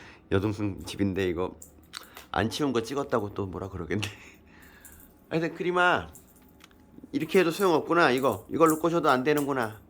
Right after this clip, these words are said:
역시 너는 도도한 고양이야. 응? 에이, 크림아, 내 유튜브 독자들한테 인사해.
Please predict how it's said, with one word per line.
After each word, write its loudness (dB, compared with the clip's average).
역시 -4
너는 -2
도도한 0
고양이야. -4
응? -12
에이, -2
크림아, -2
내 4
유튜브 -4
독자들한테 2
인사해. -6